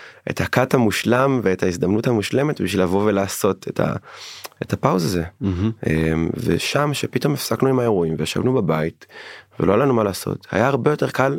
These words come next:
Speaker 1: לקבל את ההחלטה של אנחנו מפסיקים עם אזור הנוחות שלנו,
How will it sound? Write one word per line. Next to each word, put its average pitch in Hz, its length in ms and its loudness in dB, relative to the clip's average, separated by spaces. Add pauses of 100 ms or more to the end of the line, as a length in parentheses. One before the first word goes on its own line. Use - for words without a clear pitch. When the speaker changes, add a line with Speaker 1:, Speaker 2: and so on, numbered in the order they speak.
Speaker 1:
לקבל 92 360 2
את 120 100 -4
ההחלטה 90 400 0 (720)
של - 160 -4
אנחנו 98 240 -2
מפסיקים 131 680 0
עם 107 140 2
אזור 107 300 2
הנוחות 101 300 -2
שלנו, 151 440 0